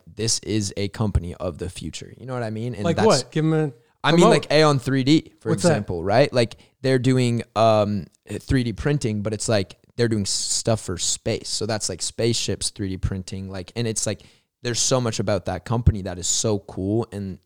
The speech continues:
Speaker 1: going to be the future that I know, like, you know what? <laughs> I'm probably not selling three D printers to my fans necessarily as merch,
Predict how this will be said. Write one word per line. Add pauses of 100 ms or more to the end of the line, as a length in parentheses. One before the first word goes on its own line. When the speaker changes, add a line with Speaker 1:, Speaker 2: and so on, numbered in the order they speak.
(720)
Speaker 1:
going
to
be
the
future (480)
that (720)
I
know,
like, (300)
you
know
what?
<laughs>
I'm (280)
probably
not
selling
three
D
printers
to
my
fans
necessarily
as
merch,